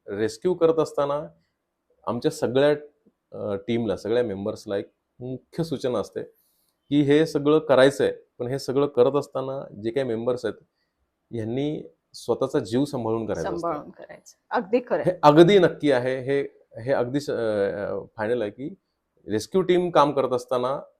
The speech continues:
Speaker 1: त्यांना सक्त सूचना असतात की तुम्ही तुमच्या जीवाला सांभाळून काम करायचं आहे.
Speaker 2: काम करायचं.
Speaker 1: म्हणजे अंग सोडून काम करायचं असं नसतं.
Speaker 2: नाही, हो.
Speaker 1: तर हे करत असताना कुठेही त्यात आपला जीव जाईल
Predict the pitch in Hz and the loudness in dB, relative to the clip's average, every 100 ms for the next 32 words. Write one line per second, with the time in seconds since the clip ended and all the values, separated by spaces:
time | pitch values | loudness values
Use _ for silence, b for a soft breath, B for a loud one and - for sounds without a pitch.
0 | _ - 117 131 - - - 185 180 - | _ -6 -4 -4 -6 -14 -4 -4 -4 -8
1 | 165 131 131 120 - 127 131 _ 127 - | -8 -6 -6 -6 -8 -10 -10 _ -14 -8
2 | 113 143 135 123 131 135 117 113 113 113 | -6 -4 -6 -8 -6 -6 -4 -4 -2 -2
3 | 120 - 110 120 120 110 98 87 87 - | -4 -6 -2 0 0 -2 -2 -4 -6 -8
4 | - - - - - - 123 - 117 139 | -12 -16 -18 -20 -12 -2 2 2 2 2
5 | 156 170 175 156 156 156 151 143 123 120 | 4 4 6 4 4 4 4 2 0 -6
6 | 147 202 - - - 76 - - 156 175 | -4 -4 -6 -10 -10 -10 -6 2 4 4
7 | 143 165 165 165 165 - 156 160 - - | 2 4 4 4 2 2 -2 -2 -6 -12
8 | _ 147 156 160 196 - _ _ - 151 | _ 0 4 4 2 -2 _ _ 8 8
9 | - 123 - 170 170 185 170 175 190 | 8 -2 2 6 8 8 8 6 4